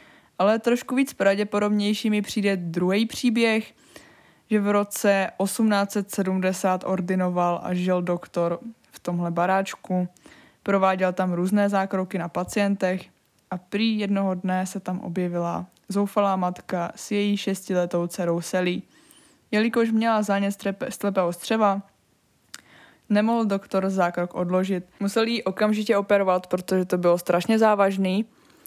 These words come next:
Akorát on ji začal operovat vůbec předtím, než by jí zabrala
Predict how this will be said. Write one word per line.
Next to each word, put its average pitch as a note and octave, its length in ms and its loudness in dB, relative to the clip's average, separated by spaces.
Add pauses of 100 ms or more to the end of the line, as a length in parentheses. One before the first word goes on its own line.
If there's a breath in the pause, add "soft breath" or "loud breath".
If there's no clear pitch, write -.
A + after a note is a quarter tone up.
(260 loud breath)
Akorát G3 580 4
on F#3+ 100 0
ji G3 100 4
začal G3 300 4
operovat F3+ 520 4 (240)
vůbec F#3+ 320 4
předtím, F#3+ 680 2
než F#3 220 4
by F#3+ 100 0
jí F#3+ 120 4
zabrala F3 500 4